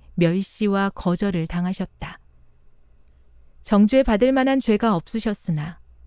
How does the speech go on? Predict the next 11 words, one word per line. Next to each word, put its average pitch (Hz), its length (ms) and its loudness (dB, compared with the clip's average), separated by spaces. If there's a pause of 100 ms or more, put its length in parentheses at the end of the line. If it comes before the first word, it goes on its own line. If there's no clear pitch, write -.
(120)
그리스도께서는 190 960 0
거짓 233 400 0
증인들의 226 600 2
증언에 208 360 0
의하여 170 580 -2
정죄를 196 600 0
당하셨다. 185 680 -8 (1400)
요셉이 233 640 4
불공평과 233 880 2
압제하에서도 175 1000 -2
참고 196 760 -2